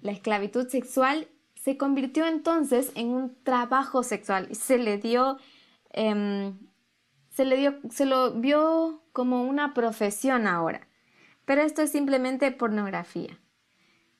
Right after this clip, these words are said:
Y también se le dio como, entre comillas, podemos decir, elección personal. Como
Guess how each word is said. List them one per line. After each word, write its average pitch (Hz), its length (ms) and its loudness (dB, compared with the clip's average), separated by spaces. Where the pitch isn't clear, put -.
Y 262 520 2
también 285 440 2
se 320 160 2
le 262 200 2
dio 262 260 2
como, 247 300 0
entre 220 280 -2
comillas, 254 460 2
podemos 240 260 -2
decir, 240 360 -2
elección 240 760 0
personal. 202 920 -2
Como 202 680 0